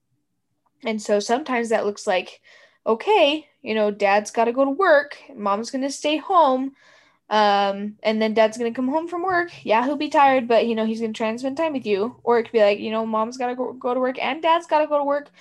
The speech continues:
You know, we'll see you in a few hours. We'll come get you. We'll love you. We'll hug you. You know, or, you know, maybe the mom works and the dad stays home. But, you know, with every dynamic, the roles are sometimes changed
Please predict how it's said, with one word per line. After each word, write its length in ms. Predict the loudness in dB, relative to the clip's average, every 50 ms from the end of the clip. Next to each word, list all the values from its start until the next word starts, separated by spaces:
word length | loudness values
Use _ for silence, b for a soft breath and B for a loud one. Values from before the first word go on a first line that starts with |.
| B B B B B B B
You 60 | -4
know, 120 | -2 0 0
we'll 80 | 0 -2
see 200 | -2 -4 -4 -4
you 100 | -2 -2
in 80 | -2 -4
a 40 | -6
few 200 | -8 -6 -2 2
hours. 580 | 4 4 6 4 4 2 -2 -4 -6 -10 -12 -8
We'll 140 | -4 -4 -4
come 180 | -4 -6 -6 -4
get 160 | -4 -4 -4
you. 160 | -4 -4 -2
We'll 160 | 0 0 2
love 180 | 2 2 2 0
you. 180 | -2 -6 -2 -2
We'll 120 | 0 0
hug 160 | 0 -2 -2
you. 300 | -4 -6 -6 -6 -6 -8 b b b b b b b b -8
You 100 | -2 -2
know, 160 | 0 0 0
or, 460 | 0 0 0 2 2 2 2 0 -2 _ _ _
you 120 | -6 -4 -4
know, 80 | -2
maybe 240 | -2 -2 -2 -4 -4
the 100 | -4 -2
mom 260 | 0 0 0 0 0
works 380 | -2 -2 -2 -4 -8 -14 -8 -6
and 140 | -6 -6 -6
the 60 | -4
dad 240 | -2 0 0 0 -2
stays 240 | -6 -8 -8 -8 -6
home. 360 | -6 -6 -6 -8 -12 -18 -6 _
But, 220 | 2 2 2 0
you 100 | -2 -2
know, 240 | 0 0 0 -2 -4 -6
with 180 | -8 -8 -6 -2
every 260 | -4 -2 -2 -4 -2
dynamic, 640 | -2 -2 -2 0 -2 -2 0 0 -2 -2 -4 -10 _ _ _ _ _ _ _ _ _ _
the 140 | -18 -18 -10
roles 640 | -2 2 6 6 8 8 6 4 2 0 -10 -16 b b b b b b b b
are 100 | -6 -6
sometimes 520 | -4 -4 -6 -6 -4 -4 -6 -6 -6 -10 -12
changed 720 | -14 -10 -6 -6 -6 -6 -6 -8 -8 -10 -12 -14 -16 -18